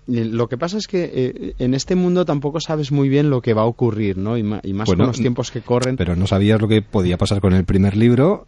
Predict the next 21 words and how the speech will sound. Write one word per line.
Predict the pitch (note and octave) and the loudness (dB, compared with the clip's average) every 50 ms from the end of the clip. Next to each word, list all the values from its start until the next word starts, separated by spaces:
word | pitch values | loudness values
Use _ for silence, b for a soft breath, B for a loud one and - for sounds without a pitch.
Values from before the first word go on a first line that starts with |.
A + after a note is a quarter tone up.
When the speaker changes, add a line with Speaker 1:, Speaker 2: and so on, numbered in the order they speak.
| _ | _
Speaker 2:
y | - G#2+ G2 F#2 F#2 | -2 0 2 2 2
ahora | E2+ E2 E2+ F2 F2+ G#2 G#2+ | 2 2 0 0 2 2 2
en | G#2+ G#2+ | 4 4
el | G#2+ G#2 F#2 | 4 2 2
segundo | - - G#2 F2 G2+ G#2+ A2 A2 B2+ B2+ | 0 -2 0 2 4 4 4 4 4 2
ya | A2+ G#2+ A2 | 2 2 0
has | - | 0
tenido | - B2 A2 G#2+ G#2+ A2 G#2+ | 2 4 4 4 4 4 2
que | - A2 | 2 -2
cumplir | - - F#2+ F#2 E2+ G2+ G#2 G2 - | 0 0 0 0 2 0 -2 0 0
con | - G2+ G2 F#2+ F#2+ F#2+ F#2 F#2 - - | 0 2 2 2 2 2 0 -2 -4 -4
las | - F#2 E2+ E2+ E2+ D#2+ D#2 | -6 -4 -2 -2 -2 -4 -4
fechas, | - - - G#2+ F#2+ - - - G#2+ G2+ F#2+ - | -6 -2 0 -2 0 0 0 0 0 0 2 0
encargos | F#2 E2 E2 D#2 - G#2 G2+ G2+ F#2+ F#2 G2 G2+ G2 G2 G2 G2 G2 - - - B B B B B B B B B B B | -2 -2 -2 -2 -2 -2 -2 -2 -2 -2 -2 0 0 0 0 -2 -2 -4 -8 -14 B B B B B B B B B B B
y | - G#2 G2+ G#2 - - A#2 | -4 -2 -2 -2 -2 -2 0
imposiciones | F#2+ F#2 - G#2 F#2+ - F#2+ F2+ - G#2+ G2+ G2 F#2+ F#2+ F#2 F#2 F2+ F2 | 0 0 0 0 -2 0 -4 -4 0 0 2 2 2 2 2 0 -2 -2
de | - F2+ | -4 -4
la | D#2+ D#2+ | -2 -2
editorial. | D#2+ D#2+ - F2+ F#2+ C#3 E3 C3+ E2 C2 - - - - _ | -4 -4 -2 0 0 2 2 2 0 -6 -8 -14 -18 -20 _
Speaker 1:
Sí, | |
Speaker 2:
Es | - | -14